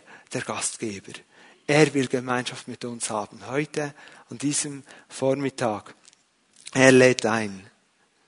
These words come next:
Wir dürfen in seiner Fülle teilhaben, wenn wir mit ihm verbunden sind.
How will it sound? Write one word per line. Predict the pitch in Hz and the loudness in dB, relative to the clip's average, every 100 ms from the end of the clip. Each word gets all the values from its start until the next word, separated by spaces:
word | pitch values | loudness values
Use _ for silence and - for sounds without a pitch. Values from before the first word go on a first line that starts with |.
| _ _ _ _ _ _ _ | _ _ _ _ _ _ _
Wir | 123 | -6
dürfen | 131 151 - 139 | 0 0 0 -4
in | 135 120 | -4 -2
seiner | - 170 156 | -2 0 -2
Fülle | - - 170 196 143 | -4 -2 4 6 6
teilhaben, | 127 135 135 120 110 90 104 101 _ - | 2 0 2 0 -4 -8 -18 -20 _ -20
wenn | 120 | -10
wir | 123 127 | -6 -6
mit | 131 - | -6 -6
ihm | 143 135 | -6 -4
verbunden | 131 - 131 127 143 | -8 -8 -12 -12 -10
sind. | - 113 101 - | -8 -8 -12 -20